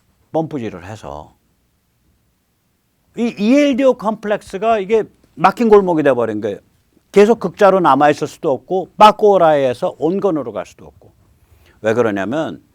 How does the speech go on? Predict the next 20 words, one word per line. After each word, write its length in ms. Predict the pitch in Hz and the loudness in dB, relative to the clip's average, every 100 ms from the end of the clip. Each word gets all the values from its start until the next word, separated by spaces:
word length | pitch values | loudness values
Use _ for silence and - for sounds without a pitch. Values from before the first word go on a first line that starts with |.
| _ _ _ _ _ _ _ _ 185 | _ _ _ _ _ _ _ _ -10
이게 180 | 156 | -10
정신이라서 840 | 165 - 107 120 190 135 98 - 78 | -8 -8 -8 -6 -8 -6 -8 -12 -18
그래요. 440 | 73 76 107 120 - _ _ _ _ _ _ _ _ _ _ _ _ _ _ _ _ _ - | -16 -14 -12 -14 -20 _ _ _ _ _ _ _ _ _ _ _ _ _ _ _ _ _ -10
제가 180 | 180 | -10
거듭 260 | - 147 135 | -8 -4 -2
말씀드리잖아요. 760 | 101 143 143 123 90 85 80 92 | -2 -6 -8 -12 -14 -18 -20 -16
글로벌리스트들이 1080 | - 170 208 202 180 - 117 98 107 156 127 | -6 -4 -2 -4 -6 -10 -10 -8 -6 -6 -6
똑똑하고 540 | - 175 190 - 143 165 | -8 -8 -8 -6 -8 -8
돈 260 | - 98 | -8 -6
많고 320 | 113 110 104 139 | -6 -6 -10 -16
힘 220 | 170 175 | -12 -10
있는 240 | 165 139 | -8 -10
사람들이 600 | 113 95 90 90 139 165 _ | -12 -14 -16 -14 -14 -16 _
세계를 440 | - 170 160 170 | -12 -10 -10 -12
좀 140 | 165 160 | -14 -18
주물럭거리려는 1040 | - 113 127 185 208 175 147 135 113 117 98 | -14 -10 -6 -6 -8 -10 -10 -10 -10 -10 -10
욕심을 440 | 92 - 110 92 | -12 -12 -12 -12
낸 180 | 69 71 | -12 -16
거. 100 | 64 | -18
오케이. 600 | - 85 - 170 220 | -18 -18 -12 -10 -10